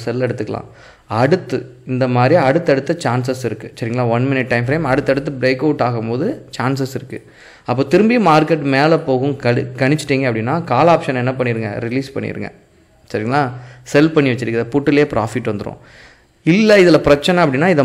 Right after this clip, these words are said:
மறுநாள் எடுத்துட்டு போலாம். இதுதான் ஆப்ஷன். So, மறுநாள் எடுத்துட்டு போகச்ச நீங்க மார்க்கெட்டை பேஸ் பண்ணி உங்களுக்கு ஒரு சில விஷயம் தெரிஞ்சிருச்சு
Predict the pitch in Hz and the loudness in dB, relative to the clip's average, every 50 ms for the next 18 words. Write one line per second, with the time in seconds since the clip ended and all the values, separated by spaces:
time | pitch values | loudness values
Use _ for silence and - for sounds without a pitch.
0 | 123 123 123 139 165 180 180 170 170 165 143 127 120 - 117 117 101 - 107 104 | 4 6 6 6 6 6 4 4 4 4 2 2 0 -4 -6 -8 -4 -2 -2 -2
1 | 101 - - - 120 117 110 117 107 110 135 165 156 127 127 120 - - - 123 | -2 -6 -6 -6 -4 -2 -2 0 0 2 2 2 2 2 0 -4 -4 -2 -2 -2
2 | 113 - - - _ _ _ _ _ _ _ _ _ _ - - - - - 160 | -2 -4 -10 -20 _ _ _ _ _ _ _ _ _ _ -20 -20 -6 2 4 6
3 | 147 143 143 151 180 202 226 220 214 196 156 143 143 156 156 139 127 117 110 110 | 6 8 8 8 8 8 8 8 8 8 8 6 6 4 2 2 2 2 4 2
4 | 104 101 - 107 101 107 117 127 135 147 - - - - - - - - - 131 | 0 0 0 0 0 2 2 0 0 -2 -4 -8 -14 -18 -20 -20 -8 -2 0 2
5 | 131 127 131 131 147 180 196 196 185 170 165 139 135 139 147 147 - 156 143 151 | 4 6 6 6 6 6 6 4 4 4 4 4 4 2 2 2 0 -2 -2 -2
6 | 156 143 135 143 156 175 175 185 185 170 165 139 139 147 156 151 - 151 139 135 | -2 -2 0 0 0 0 0 0 0 0 0 0 0 0 0 0 -2 0 0 0
7 | 123 123 123 - 147 139 123 123 120 117 127 131 123 123 120 - - - 117 | 0 -2 -4 -6 -6 -6 -4 -4 -4 -2 -4 -4 -6 -8 -8 -8 -8 -6 -6